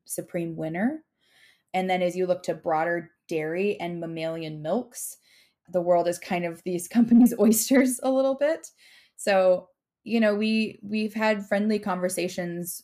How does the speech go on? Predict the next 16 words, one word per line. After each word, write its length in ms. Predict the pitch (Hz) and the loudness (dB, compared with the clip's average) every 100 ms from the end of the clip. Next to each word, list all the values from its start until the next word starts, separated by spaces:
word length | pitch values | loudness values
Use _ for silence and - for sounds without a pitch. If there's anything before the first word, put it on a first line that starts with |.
| _ | _
with 160 | 180 175 | -4 -2
everyone 400 | 170 175 170 165 | -2 -2 -4 -6
that 100 | - | -8
we've 160 | 170 | -10
spoken 420 | 165 160 160 185 202 | -8 -8 -8 -6 -2
with 240 | 226 233 - | -2 -2 -10
across 480 | - _ 160 160 - | -10 _ -6 -6 -8
infant 280 | 170 170 | -10 -8
nutrition, 400 | 175 180 175 175 | -8 -8 -6 -8
across 360 | 165 - 160 - | -8 -6 -6 -6
the 80 | 175 | -6
broader 240 | 170 165 | -4 -4
dairy, 360 | 165 175 170 170 | -2 -2 0 -4
including 400 | 170 185 175 170 | -6 -8 -8 -8
Turtle 260 | 170 165 | -6 -6
Tree. 340 | 165 170 165 | -6 -8 -10